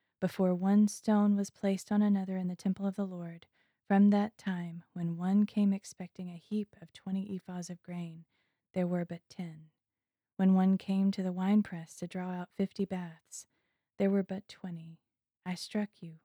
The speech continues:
all the work of your hands, with blight, mildew, and hail,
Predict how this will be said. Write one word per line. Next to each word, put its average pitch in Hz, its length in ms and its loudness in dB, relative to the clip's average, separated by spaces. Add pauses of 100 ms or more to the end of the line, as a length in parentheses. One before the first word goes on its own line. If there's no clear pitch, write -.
(200)
all 208 220 0
the 208 120 -4
work 190 280 -8
of 175 100 -10
your 175 120 -12
hands, 170 460 -14
with 175 200 -16
blight, 175 440 -10 (320)
mildew, 196 400 4
and 185 140 0
hail, 175 440 -12